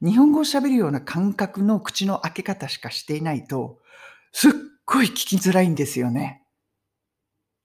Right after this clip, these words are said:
日本語、なんていうのかな、日本語なまりの英語だけど、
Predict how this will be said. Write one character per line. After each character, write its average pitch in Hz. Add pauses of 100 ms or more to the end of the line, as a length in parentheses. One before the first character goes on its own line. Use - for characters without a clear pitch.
(320)
日 220
本 339
語、 339 (480)
な 214
ん 202
て 160
い -
う 147
の -
か 147
な、 170
日 170
本 320
語 330
な 320
ま 311
り 214
の 170
英 214
語 220
だ 233
け 220
ど、 240